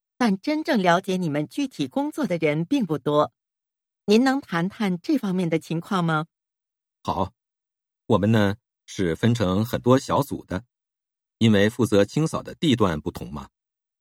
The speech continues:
Speaker 2: 有的是扫主次道路的，有的是负责社区的，工作强度和时间也不一样，当然收入也不同。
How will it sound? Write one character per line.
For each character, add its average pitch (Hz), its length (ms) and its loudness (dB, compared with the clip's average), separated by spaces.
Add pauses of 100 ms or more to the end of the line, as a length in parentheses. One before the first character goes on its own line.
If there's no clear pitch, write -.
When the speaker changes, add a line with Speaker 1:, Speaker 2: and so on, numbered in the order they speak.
Speaker 2:
有 90 180 4
的 101 240 4
是 - 160 0
扫 92 320 2
主 - 200 -4
次 104 200 0
道 143 220 2
路 85 140 -4
的， - 140 -14 (540)
有 95 180 2
的 95 280 2
是 85 260 -4
负 - 160 -6
责 78 240 -4
社 98 220 -2
区 135 260 -2
的， - 160 -2 (720)
工 123 140 2
作 120 160 4
强 85 200 -2
度 104 220 2
和 98 100 0
时 - 220 -4
间 139 380 0
也 78 100 -12
不 - 140 -10
一 - 140 -18
样， 90 220 -2 (540)
当 113 160 4
然 95 300 0 (260)
收 165 220 2
入 120 340 0
也 87 160 -6
不 131 140 -2
同。 - 240 -12